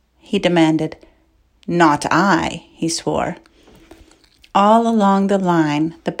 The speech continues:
battle was tapering off. Exhausted and injured men were backing away from one another, lowering their shields,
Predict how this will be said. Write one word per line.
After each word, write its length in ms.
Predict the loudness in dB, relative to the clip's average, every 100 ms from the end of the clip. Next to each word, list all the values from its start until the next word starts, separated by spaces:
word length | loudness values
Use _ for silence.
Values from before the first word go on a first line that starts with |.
| 2
battle 400 | 2 0 -2 -4
was 160 | -8 -6
tapering 580 | -6 -6 -4 -2 0
off. 380 | 0 -2 -10 -18 -20 _ _ _ _
Exhausted 720 | -8 0 2 2 0 -2 0
and 160 | 0 2
injured 360 | 2 0 -2 0
men 320 | 2 2 2
were 100 | 0
backing 480 | 0 0 0 -2 -2
away 320 | 2 2 0
from 240 | 0 -2
one 140 | 0 0
another, 500 | -2 -2 -4 -8 -10 -6
lowering 640 | 0 2 2 4 2 2
their 160 | 0 -4
shields, 640 | -2 -2 -2 -6 -8 -10